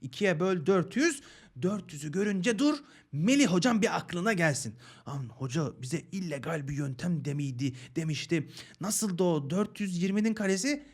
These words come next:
Yapıştır yirmi ile devam et. Asal çarpan, masal çarpan boş ver o işleri. Buradan yirmiyi yakalar mıyım bir çift? Çok güzel. O zaman kök sekiz yüzü ben şöyle yazabiliyormuşum bak. Yirmi dışarı çıktı, iki içeride kaldı. Yani yirmi kök ikiymiş. Bu ne? Bu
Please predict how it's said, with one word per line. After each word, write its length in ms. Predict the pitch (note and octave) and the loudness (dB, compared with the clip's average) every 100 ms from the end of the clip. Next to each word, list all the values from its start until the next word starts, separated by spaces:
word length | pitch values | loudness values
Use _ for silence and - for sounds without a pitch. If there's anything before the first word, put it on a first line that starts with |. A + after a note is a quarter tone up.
| _ | _
Yapıştır 500 | D#3 G3+ D4+ - F4 | 2 4 4 4 2
yirmi 300 | C4+ C4 C#4+ | 4 4 6
ile 200 | D#4+ A3+ | 4 4
devam 300 | D3+ C3 G#2 | 4 0 -4
et. 280 | G#2 - - _ - | -10 -18 -20 _ -12
Asal 320 | D3+ - G#3+ | -6 -2 -2
çarpan, 360 | G3 F3 A#2+ B2 | 0 -2 0 -2
masal 300 | D#3 A#3 A3+ | 0 2 2
çarpan 420 | - - C#4+ A#3 | 2 0 2 6
boş 220 | C4+ C4 | 4 4
ver 60 | G#3 | 0
o 100 | F#3+ | 0
işleri. 400 | D#3+ - A#2 F#2+ - - - | 0 -2 -6 -8 -16 -20 -6
Buradan 260 | D3+ D3+ C#3 | -4 -2 -2
yirmiyi 440 | C3 C3+ D3 D3 | -2 0 0 0
yakalar 380 | C#3 - D#3 B3+ | 0 2 4 4
mıyım 260 | A3 C3 | 4 2
bir 60 | A#2 | -2
çift? 320 | - - - - - | -4 -10 -14 -18 -4
Çok 240 | G3 - | -2 -2
güzel. 240 | A#2 F#2 - - - | -8 -8 -10 -14 -4
O 60 | |
zaman 280 | G#3+ G#3 D3+ | 0 0 0
kök 220 | - F3+ | 0 -2
sekiz 340 | - F3 F3 A3 | 0 -2 0 -2
yüzü 240 | C3 A2+ | -2 0
ben 140 | D#3 G#3+ | 0 0
şöyle 300 | - E3 D#3 | 0 0 2
yazabiliyormuşum 840 | D3 D3 C#3+ F3+ D#3 A2+ - G2+ | 2 0 0 0 2 -2 -6 -4
bak. 220 | C#3+ - - - - - - | -4 -6 -16 -20 -20 -20 -12
Yirmi 800 | B2 C#3 G#3 F#3+ C#3 F#3 C4 D#3+ | -4 0 2 2 0 0 -2 -2
dışarı 300 | D#3 D3 B2+ | -2 0 -2
çıktı, 500 | B2 - - B3+ D4+ - | -4 -8 -2 -2 -2 -8
iki 240 | E3+ - F#3 | -10 -4 -4
içeride 400 | D#3 C3+ B2 A2+ | -2 -2 -4 -6
kaldı. 240 | F#2+ F#2 | -12 -8
Yani 340 | D3 C3+ A2+ F3+ | -6 -4 -4 -2
yirmi 240 | E3 A#2 | -2 -2
kök 200 | G#3+ D3+ | -4 -6
ikiymiş. 380 | - G2+ - - - - | -8 -12 -14 -20 -20 -4
Bu 140 | F#3+ B3+ | 2 4
ne? 240 | C4 D4+ - - | 4 0 -8 -4
Bu 220 | D4 D4 | -2 -2